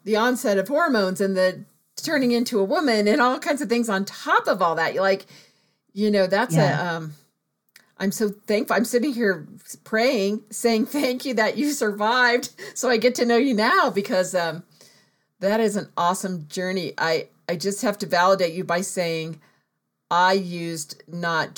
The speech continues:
Speaker 1: drugs, but I used work as a way
Speaker 2: Mm-hmm.
Speaker 1: to not feel.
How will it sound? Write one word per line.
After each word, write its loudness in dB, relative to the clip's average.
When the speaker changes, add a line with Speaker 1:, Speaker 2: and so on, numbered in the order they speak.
Speaker 1:
drugs, 2
but -2
I 0
used -6
work -2
as 0
a 0
way 6
Speaker 2:
Mm-hmm. 2
Speaker 1:
to 0
not 0
feel. 2